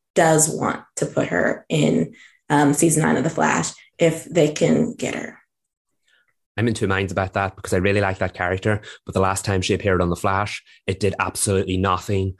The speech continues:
Speaker 2: to tie up her Green Arrow and the Canaries arc. Nothing. It,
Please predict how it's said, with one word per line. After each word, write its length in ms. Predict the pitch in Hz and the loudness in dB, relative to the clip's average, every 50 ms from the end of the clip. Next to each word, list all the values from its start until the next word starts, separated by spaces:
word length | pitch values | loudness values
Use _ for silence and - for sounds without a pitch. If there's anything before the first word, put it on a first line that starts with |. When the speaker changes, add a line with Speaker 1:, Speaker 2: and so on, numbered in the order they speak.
| _ _ | _ _
Speaker 2:
to 80 | - 110 | -6 -4
tie 240 | - - 98 95 95 | -2 0 0 0 0
up 160 | 95 92 - | 0 0 -2
her 100 | - 101 | -2 0
Green 220 | 87 101 95 95 | 0 2 2 2
Arrow 240 | 95 92 95 95 95 | 2 0 0 0 0
and 100 | 95 95 | 0 -2
the 60 | 95 | -2
Canaries 360 | 95 104 98 95 95 95 98 | -2 -2 -2 0 0 0 0
arc. 300 | 107 104 104 104 104 - - _ | 2 0 0 0 -2 -8 -12 _
Nothing. 440 | - 113 104 101 - 104 98 92 82 - - - - - _ - | -2 -2 0 0 0 -2 -2 -2 -4 -6 -14 -20 -20 -8 _ -4
It, 180 | 107 - - | -4 -4 -6